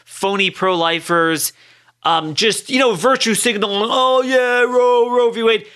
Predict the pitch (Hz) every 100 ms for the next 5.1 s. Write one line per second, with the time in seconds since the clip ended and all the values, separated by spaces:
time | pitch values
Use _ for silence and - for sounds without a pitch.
0 | - - 254 247 - _ - 208 349 349
1 | 254 208 208 202 - 247 185 - 302 403
2 | 247 196 180 - - - _ _ _ 151
3 | 254 277 269 - 247 - 262 294 294 262
4 | 262 254 277 208 254 320 254 190 160 -